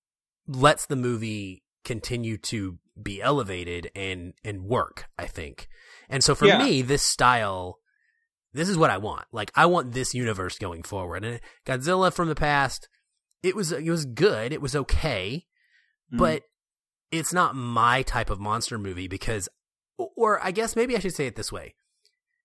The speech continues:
Speaker 1: If I'm gonna have a one-shot monster movie, that kind of works.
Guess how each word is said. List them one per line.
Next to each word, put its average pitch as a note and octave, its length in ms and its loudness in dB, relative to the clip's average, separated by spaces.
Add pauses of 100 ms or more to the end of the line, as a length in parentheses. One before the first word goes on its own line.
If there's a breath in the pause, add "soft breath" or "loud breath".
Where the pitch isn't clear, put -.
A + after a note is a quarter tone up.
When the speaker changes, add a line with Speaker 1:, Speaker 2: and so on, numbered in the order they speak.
(480)
Speaker 1:
If G3+ 160 -4
I'm A3+ 280 2
gonna G#3 180 2
have D3+ 220 -2
a B2 80 -2
one-shot B2+ 580 0
monster C#3 380 -2
movie, C3+ 460 -2 (520)
that B2+ 280 2
kind B2+ 200 -4
of F2+ 100 -8
works. - 600 -12